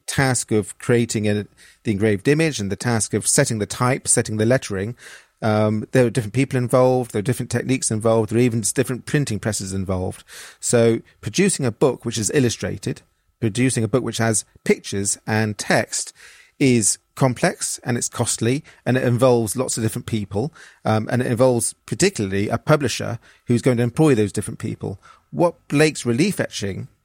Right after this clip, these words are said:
does is, um, allow him to produce his books on his own. So the text and the images are combined.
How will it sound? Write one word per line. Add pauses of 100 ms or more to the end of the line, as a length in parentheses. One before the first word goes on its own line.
does
is, (380)
um,
allow
him
to
produce (880)
his
books
on
his
own. (520)
So
the
text (300)
and
the
images (180)
are
combined.